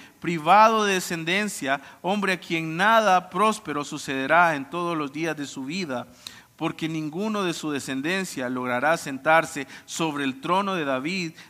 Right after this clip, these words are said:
ni reinará sobre Judá". ¿Qué hubiésemos pensado? Que aquí se cortaba, porque dice que nadie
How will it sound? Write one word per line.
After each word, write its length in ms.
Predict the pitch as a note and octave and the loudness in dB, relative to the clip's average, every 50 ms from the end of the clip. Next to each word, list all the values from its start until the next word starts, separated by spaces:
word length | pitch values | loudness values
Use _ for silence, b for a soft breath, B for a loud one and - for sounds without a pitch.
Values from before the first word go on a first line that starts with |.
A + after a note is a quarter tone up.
| B - | B -8
ni 160 | C#3 C#3 C3 | -6 -6 -4
reinará 840 | C3 C3+ C3 B2 A#2+ B2 A#2+ A#2+ C3+ D3+ E3 E3+ E3 D#3+ - - - - | -4 -4 -6 -4 -4 -4 -2 4 4 6 6 6 4 2 -2 -10 -20 -18
sobre 500 | - - D3 C#3+ D3 C#3+ D3 D3 C#3+ C#3+ _ _ - | -12 -8 -6 -6 -4 -4 -6 -6 -8 -12 _ _ -10
Judá". 520 | D3 C3 A#2+ B2 C3 A#2 G#2+ A2 - - _ _ _ _ _ _ _ _ _ _ _ _ _ _ _ _ _ _ _ _ _ _ _ | -8 -6 -2 0 0 -2 -2 -6 -14 -20 _ _ _ _ _ _ _ _ _ _ _ _ _ _ _ _ _ _ _ _ _ _ _
¿Qué 120 | - D3+ E3 | -4 -2 0
hubiésemos 420 | F#3 F#3+ F#3 F#3 F#3 F3 F3 F3 | 0 0 0 0 -2 -4 -4 -6
pensado? 560 | - E3+ D#3 D3 - F#3 F#3+ G3 G3+ G3+ F#3+ - | -4 -6 -6 -2 4 6 6 6 6 4 0 -2
Que 80 | D#3+ | -4
aquí 160 | C3+ - D#3 E3 | -6 -4 -6 -10
se 180 | - E3+ D#3 | -8 -8 -8
cortaba, 560 | - D#3 D3 C#3 - - C#3+ C3+ B2 A2+ G#2+ | -4 -4 -6 -6 0 2 4 4 4 2 -2
porque 220 | - A#2+ A2+ - C3 | -6 -10 -10 -6 -4
dice 260 | D3 F3 F3 G3 F3+ | -4 -4 -4 -6 -8
que 120 | - E3+ E3+ | -6 -8 -8
nadie 640 | E3+ E3+ F#3 G#3+ B3 B3+ A#3 F3 D3 C#3+ C#3+ D3 | 0 2 4 4 4 4 2 -2 -4 -4 -6 -8